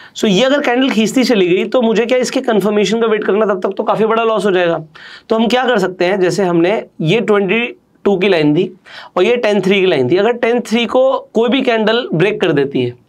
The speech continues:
तो फिर हम कन्फर्मेशन का वेट नहीं करेंगे, we are out। मैं आपको यहाँ पे टेन थ्री हटा के दिखाता हूँ, आपको समझ आएगा। जैसे मैंने टेन थ्री हटाया, वो लाइन गई,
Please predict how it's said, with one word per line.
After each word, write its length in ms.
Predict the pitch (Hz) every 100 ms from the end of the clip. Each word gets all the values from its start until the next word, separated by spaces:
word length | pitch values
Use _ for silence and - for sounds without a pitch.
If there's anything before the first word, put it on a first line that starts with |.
| - - -
तो 80 | 175
फिर 100 | 240
हम 80 | 240
कन्फर्मेशन 560 | 226 202 220 214 220
का 60 | 214
वेट 160 | 202
नहीं 100 | 185
करेंगे, 220 | 190 180 190
we 80 |
are 140 | 156 160
out। 240 | 117 - - _ _ _ _ _ _ - - - _ -
मैं 100 | 160
आपको 180 | 165 185
यहाँ 120 | 180
पे 100 | 185
टेन 200 | 180 180
थ्री 100 | 180
हटा 240 | 156 156
के 100 | 160
दिखाता 320 | 165 139 127 156
हूँ, 140 | 175
आपको 180 | 151 175
समझ 260 | 156 147
आएगा। 200 | 139 131
जैसे 200 | 151 151
मैंने 160 | 190 190
टेन 180 | 165 160
थ्री 120 | 165
हटाया, 200 | 143 147
वो 100 | 170
लाइन 240 | 151 143
गई, 240 | 120 110